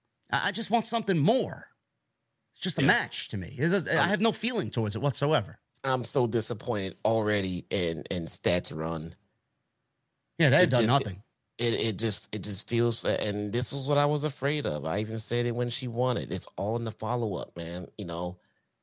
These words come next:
Speaker 2: there was no one happier than me to see Stat come back and get that title, man. I, I, I think she deserved it before her injury, and, and her injury was very untimely and messed up because her momentum was right where it should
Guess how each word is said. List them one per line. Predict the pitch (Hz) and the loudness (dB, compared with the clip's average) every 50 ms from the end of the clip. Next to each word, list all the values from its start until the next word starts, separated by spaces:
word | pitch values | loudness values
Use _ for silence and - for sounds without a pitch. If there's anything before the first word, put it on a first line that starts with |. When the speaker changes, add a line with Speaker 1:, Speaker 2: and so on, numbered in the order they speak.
| _ _ - | _ _ -2
Speaker 2:
there | 101 104 | 0 0
was | 101 104 95 101 | 0 0 -2 0
no | 104 117 123 | 0 0 0
one | 123 123 123 127 123 120 120 - - | 2 0 0 0 0 -2 -4 -6 -6
happier | - 120 127 123 - 123 123 | -6 -6 -6 -4 -2 -2 -2
than | 110 113 104 104 | -2 -2 -2 -4
me | 123 135 127 | -4 -4 -4
to | 95 98 | -4 -4
see | 95 - - 120 110 | -4 -4 -6 -6 -6
Stat | - - - - 120 117 - - | -6 -6 -4 -2 -2 -2 -2 -4
come | - 135 120 104 | -4 -4 -4 -2
back | 104 110 120 - 98 | -2 -4 -4 -4 -6
and | 95 92 | -8 -6
get | 90 107 - - | -6 -6 -4 -2
that | 117 104 - | -2 -2 -2
title, | - - 117 113 117 127 139 143 139 | -4 -2 -2 0 0 0 -2 -2 -2
man. | 131 131 131 135 | -2 -2 -2 -2
I, | 120 98 - - | -2 -2 -2 -4
I, | 98 - - - | -6 -6 -8 -10
I | 92 | -10
think | - - 123 104 | -8 -6 -6 -6
she | - - 117 | -6 -8 -8
deserved | 95 95 90 82 - 98 104 120 123 120 131 | -6 -6 -6 -4 -2 -2 0 0 0 0 -2
it | 139 - - | -4 -2 -2
before | 95 98 101 - 123 123 120 120 | -4 -4 -4 -2 0 0 2 2
her | 120 | 0
injury, | 69 98 120 123 117 127 131 135 143 135 113 | 0 0 -2 -2 -2 -2 -2 -2 -2 -2 -2
and, | 95 85 82 87 - 95 - _ - | -4 -4 -4 -6 -8 -8 -10 _ -6
and | 90 - - _ - | -6 -6 -6 _ -8
her | 95 - | -6 -4
injury | - 110 107 95 107 92 | -2 -2 -2 -2 -4 -4
was | 87 80 | -4 -4
very | 90 117 113 117 113 | -2 0 0 0 0
untimely | 107 104 104 - - 120 117 117 117 117 113 104 | -2 -4 -4 -6 -6 -4 -4 -4 -4 -2 -2 -2
and | 90 | -2
messed | 95 110 110 107 - 110 | -2 -2 -2 -2 -2 -2
up | 113 107 | -2 -2
because | 117 110 - - 107 98 | -4 -6 -8 -6 -6 -4
her | 113 | -4
momentum | 110 113 110 104 107 123 139 131 - 101 101 | -2 -2 -2 0 0 0 0 -2 -4 -4 -4
was | 98 92 - 107 | -6 -6 -2 -2
right | 110 113 113 | 0 0 0
where | 110 113 117 117 | 0 -2 -2 -2
it | 110 | -2
should | - - - 143 131 110 98 | -2 -2 -2 -4 -4 -4 -8